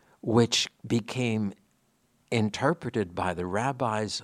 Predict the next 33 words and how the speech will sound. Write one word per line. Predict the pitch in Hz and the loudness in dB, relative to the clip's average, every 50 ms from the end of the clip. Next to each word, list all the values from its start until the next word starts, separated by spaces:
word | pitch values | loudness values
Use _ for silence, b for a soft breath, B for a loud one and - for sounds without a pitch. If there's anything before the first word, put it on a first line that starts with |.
| - | -8
under | 117 117 120 131 139 135 131 131 120 117 | -4 -4 -2 -2 -2 -4 -4 -2 -4 -4
the | 107 120 120 | -4 -6 -8
pressure | - - - 101 98 - - - 101 101 | -8 -6 -6 -4 -4 -4 -6 -6 -6 -6
of | 104 95 | -6 -6
the | 98 98 | -6 -4
occupation | 95 90 85 - - 92 - 95 90 90 87 - - 90 92 | -4 -6 -6 -10 -14 -14 -10 -10 -8 -8 -8 -8 -8 -8 -6
by | 90 87 85 | -6 -4 -4
the | 92 90 | -6 -6
Romans, | 82 82 80 82 85 80 90 101 98 - | -8 -8 -8 -8 -8 -8 -6 -8 -8 -6
who | - 95 | -6 -6
are | 90 85 90 92 | -6 -6 -6 -8
structurally | - - - - 98 92 - - - - 82 85 85 85 87 | -10 -10 -8 -6 -6 -6 -6 -10 -12 -12 -10 -10 -10 -8 -8
a | 95 95 | -8 -6
rel-, | 87 92 98 92 90 98 - - - | -6 -4 -4 -4 -4 -6 -8 -8 -6
a | 98 92 | -6 -6
legal | 90 92 90 95 95 90 87 98 95 | -6 -6 -6 -6 -6 -8 -8 -8 -8
society. | - - 107 - - - - - 175 113 80 - - - _ - B B B B B B B B B B B B - | -8 -8 -8 -8 -6 -4 -4 -4 -4 -6 -8 -10 -16 -20 _ -20 B B B B B B B B B B B B -8
And | 120 117 | -6 -6
so | - - 120 107 | -4 -4 -4 -6
this | 92 80 92 82 - - | -4 -6 -6 -6 -6 -8
is | 104 95 - - | -8 -8 -8 -8
what | 120 120 | -8 -8
happens. | 120 - - 185 208 202 - - 80 - - - - - - - - _ _ _ _ _ _ _ _ _ _ _ _ _ _ B B B B B B B B - | -8 -8 -6 -6 -6 -6 -6 -10 -14 -14 -14 -12 -10 -10 -10 -12 -14 _ _ _ _ _ _ _ _ _ _ _ _ _ _ B B B B B B B B -2
And | 127 127 127 - | 0 2 2 2
so | - - 120 110 110 110 104 | 2 4 4 4 4 2 0
when | 98 - 113 110 110 104 | -2 -2 -2 0 0 0
Jesus | 95 110 135 160 147 - 120 107 - - - | 2 2 0 0 2 0 0 0 -2 -2 -2
then | - 104 98 92 98 107 117 123 | 0 0 0 0 0 -2 -4 -4
is | - 131 113 95 - | -6 -6 -6 -6 -6
going | - 117 104 101 101 98 | -4 -2 -2 0 -2 -2
to | 95 87 | -4 -6
talk | - - - - 107 113 156 165 - | -10 -12 -8 -6 -4 -4 -4 -4 -4
about | - 107 90 90 80 82 90 104 - - | -8 -8 -6 -6 -6 -6 -6 -8 -8 -12